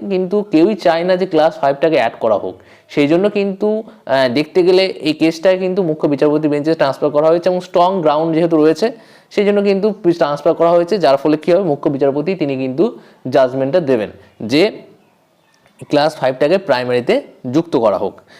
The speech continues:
এবং ক্লাস ফাইভ যদি যুক্ত হয়ে যায়, তোমরা কিন্তু কেউ বসে থাকবে না। আমি এটা কিন্তু আগে, এখন থেকেই বলে রাখলাম। হ্যাঁ, আর এখানে কি হচ্ছে, টেট পাস ও শূন্যপদ নিয়ে বলে দিলাম। আর কবে, আহ,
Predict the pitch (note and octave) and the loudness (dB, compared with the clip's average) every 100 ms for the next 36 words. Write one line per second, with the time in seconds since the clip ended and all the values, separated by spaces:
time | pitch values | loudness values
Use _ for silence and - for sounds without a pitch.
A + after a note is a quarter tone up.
0 | - - B2+ E3 C#3 C#3 D#3 - C#3 D3+ | -8 -2 0 0 0 0 0 -2 0 2
1 | D#3 C3 B2+ - D3+ C#3+ F3 C4+ - - | 2 0 -4 -4 0 2 2 0 -6 -20
2 | _ C3+ C#3 C3+ C#3 F3+ C#3 C#3+ A#2 G#2+ | _ 0 0 0 -2 -4 0 2 2 -4
3 | C3 A#2+ G2 F2+ F2+ F#2+ - - _ A#2+ | -2 -2 -4 -6 -10 -12 -20 -20 _ -4
4 | C#3 C#3 C3+ C#3 D3+ B3 - - B2 C3 | -2 0 0 -2 0 -2 -4 -2 -2 -2
5 | - A2+ C#3 C#3+ D3 C#3+ A#2+ A#2+ B2 A#2+ | -2 -4 -2 0 0 0 2 2 2 2
6 | F3 E4+ - - - _ - E3+ A#2+ - | -2 -6 -20 -20 -20 _ -4 -2 -2 -2
7 | B2+ B2+ - B2+ E3 D#3 E3 D#3 D#3 C#3+ | 0 0 -4 -6 -4 0 -2 0 -2 -2
8 | D3+ D3 D3 D3+ C3+ C3+ C#3 C#3+ B2+ C3+ | 0 -2 -2 -2 0 0 2 2 2 2
9 | C#3 F3+ - - C3+ C3+ - - _ - | 2 0 -2 -2 0 -2 -6 -16 _ -6
10 | - D#3 F#3 F#3 - B2+ | -2 2 2 0 -4 -4